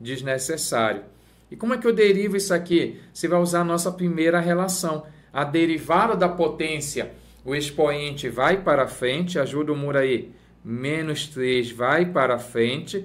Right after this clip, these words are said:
e o expoente diminui uma unidade. Então, vai ficar dessa maneira. O expoente cai, podemos dizer assim na brincadeira, e diminui uma unidade.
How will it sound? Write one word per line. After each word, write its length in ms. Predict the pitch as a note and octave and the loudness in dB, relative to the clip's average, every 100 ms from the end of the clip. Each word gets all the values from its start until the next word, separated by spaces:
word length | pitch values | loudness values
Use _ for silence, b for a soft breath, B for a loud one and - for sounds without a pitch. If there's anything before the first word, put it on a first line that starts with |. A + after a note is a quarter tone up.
| B B B | B B B
e 160 | C3+ E3+ | 2 6
o 80 | G3+ | 6
expoente 800 | G3 - F#3+ D3+ C#3+ D3 D#3 | 2 0 2 2 0 -6 -6
diminui 600 | D3 D#3+ D3+ D3 D3+ D#3 - | -6 -4 -4 -2 -2 -2 -4
uma 560 | D#3 E3 E3 E3+ F3 F3 | -6 -6 -2 0 0 -4
unidade. 1080 | D3+ D#3+ D#3 D3+ D#3 D#3 D3 C#3+ C#3 A#2 - - _ _ _ _ - | -6 -4 0 2 4 2 0 -2 0 -2 -6 -20 _ _ _ _ -6
Então, 140 | C3 | 0
vai 140 | C3+ | 0
ficar 320 | C3 C#3+ C#3 C3+ | 0 -4 -2 2
dessa 280 | C3+ C3 | 0 -2
maneira. 560 | C#3+ F3+ E3 D3 B2+ B B - | -4 -2 2 2 0 B B -2
O 120 | C3 | -2
expoente 840 | C3 - C3+ C3 C3 A#2+ - G2+ - | -2 0 2 2 0 -4 -10 -16 -12
cai, 340 | - B2+ G#3 - | -2 0 0 -2
podemos 300 | D3+ C#3 C3 | -6 -6 -8
dizer 240 | A2+ A2+ | -6 -2
assim 260 | A#2 A#2 B2 | -2 -2 -6
na 120 | A#2 | -6
brincadeira, 800 | A2+ A#2 A#2+ C#3+ D3 F#3 A3+ A3+ B B - | -4 -6 -4 -4 0 0 0 -4 B B -4
e 180 | F3 F#3+ | -2 0
diminui 680 | F#3 F3+ F3 D#3+ E3 F3 F3 | 0 2 0 0 -2 -2 -4
uma 540 | D#3 D#3 D#3+ D#3+ - | -6 -4 -4 -4 -6
unidade. 680 | C#3+ C#3+ D3+ B2+ A#2+ A#2 - | -8 -6 0 2 2 0 -10